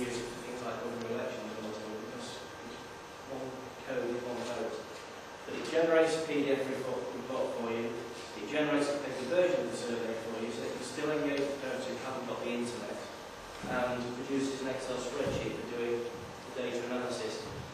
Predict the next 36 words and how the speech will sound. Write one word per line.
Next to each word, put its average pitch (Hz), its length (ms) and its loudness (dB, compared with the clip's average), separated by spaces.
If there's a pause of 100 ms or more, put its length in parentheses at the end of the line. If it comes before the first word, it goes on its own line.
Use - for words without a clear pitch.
(420)
So 139 140 6
on 160 240 10
the 139 400 8
site, - 640 4 (1600)
you 127 40 -4
can 120 240 -4
get 123 300 2 (4000)
survey, 123 580 2
this - 240 0
one, 117 240 0
that's 117 240 -4
a 123 720 -6
lab, 113 240 0
and 117 80 -2
they 123 80 -2
didn't 123 240 -2
put 120 80 -2
the - 160 -4
code 113 320 2
on 104 160 2
this, 101 160 -2
so - 80 -4
you - 80 -6
can - 160 -4
actually - 160 -6
see - 160 -4
the 113 80 -2
sort 117 240 -4
of - 80 -4
things 107 240 -6
they're 113 240 -6
doing. 101 240 2
You - 80 -4
can - 80 -6
see 127 240 -4
how - 160 -2